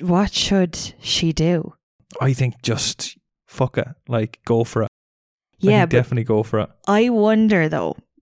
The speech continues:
Speaker 1: right? It, it, uh, is the boss appealing because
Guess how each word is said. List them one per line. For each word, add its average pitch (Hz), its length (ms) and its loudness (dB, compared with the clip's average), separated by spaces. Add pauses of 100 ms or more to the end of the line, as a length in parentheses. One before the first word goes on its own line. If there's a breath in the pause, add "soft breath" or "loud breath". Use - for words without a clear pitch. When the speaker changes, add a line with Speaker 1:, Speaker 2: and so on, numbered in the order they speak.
(380)
Speaker 1:
right? 165 420 0 (480 loud breath)
It, 220 240 0 (100)
it, 214 240 0
uh, 202 200 2
is 214 180 2
the 233 80 2
boss 220 320 2
appealing 190 680 0
because 156 500 0